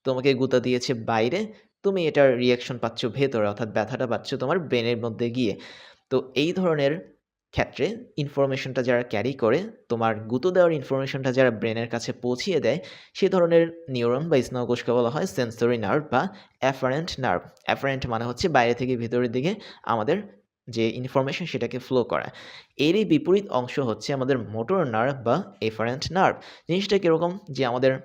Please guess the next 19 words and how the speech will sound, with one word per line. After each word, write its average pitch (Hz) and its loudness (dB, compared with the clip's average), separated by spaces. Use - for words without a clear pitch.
ব্রেন 135 2
যখন 127 0
এই 127 -4
সিগন্যালটা 127 -2
পেলো 156 0
যে 123 -6
কেউ 123 0
আমাকে 131 -2
গুঁতো 139 2
দিয়েছে, 147 2
আমি 156 -2
কি 185 -4
করব? 175 4
ব্রেন 131 0
ভাববে 127 2
যে 127 0
আমি 131 -2
সা-, - -2
মানে 131 -2